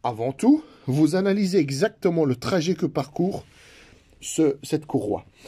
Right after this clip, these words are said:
Comme vous voyez, il y a une poulie ici, poulie de vibroquin, galet tendeur, poulie d'alternateur, et là en bas, la poulie de la climatisation.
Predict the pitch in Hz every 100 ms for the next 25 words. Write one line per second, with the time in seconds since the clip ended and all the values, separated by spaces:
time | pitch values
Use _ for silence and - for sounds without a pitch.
0 | - - 143 135 143 135 123 113 113 104
1 | - 165 160 127 - 262 349 - _ _
2 | _ _ _ _ - 113 98 104 123 131
3 | 277 - _ _ _ _ _ - 117 110
4 | 127 135 165 233 247 - _ _ _ _
5 | _ 170 156 156 131 - 120 107 98 151
6 | - - 127 120 117 147 202 - _ -
7 | 131 127 151 156 202 135 131 151 175 151
8 | 147 139 - 104